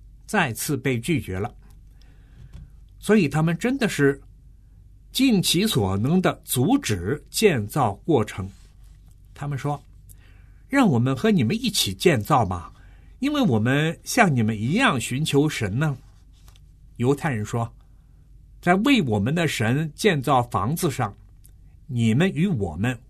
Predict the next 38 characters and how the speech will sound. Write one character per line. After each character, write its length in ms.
无 220
关。” 280
所 180
以 120
呢， 160
他 120
们 160
被 340
留 200
在 200
那 260
种 280
混 320
合 220
宗 260
教 200
里， 320
他 100
们 160
只 140
有 340
一 140
种 200
选 340
择， 240
就 200
是 180
建 260
立 160
自 240
己 200
的 280
礼 240
拜 260
场 300
所。 440
于 200
是 240